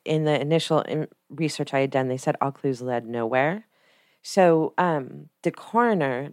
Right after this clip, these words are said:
during the press conference, and I want you to go back and listen to it, she mentions the handkerchief, then, like, doesn't finish her sentence about it. It's really weird. Like, she mentions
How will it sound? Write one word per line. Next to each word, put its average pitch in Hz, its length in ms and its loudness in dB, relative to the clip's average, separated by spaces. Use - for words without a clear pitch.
during 165 220 4
the 233 80 0
press 165 260 -4
conference, - 560 -10
and 135 80 -6
I 127 40 -6
want 117 220 -8
you - 60 -6
to 123 80 -6
go - 80 -10
back 104 200 -6
and 117 100 -10
listen 117 220 -14
to - 120 -12
it, 90 100 -6
she - 220 0
mentions 190 800 2
the 202 120 -2
handkerchief, 190 640 -4
then, 180 500 4
like, 190 440 2
doesn't 220 380 4
finish 226 260 0
her 170 80 -4
sentence 165 400 -6
about - 260 -6
it. - 180 -16
It's - 180 -8
really 202 240 4
weird. 156 320 -2
Like, 151 100 -6
she - 200 -4
mentions 160 680 -2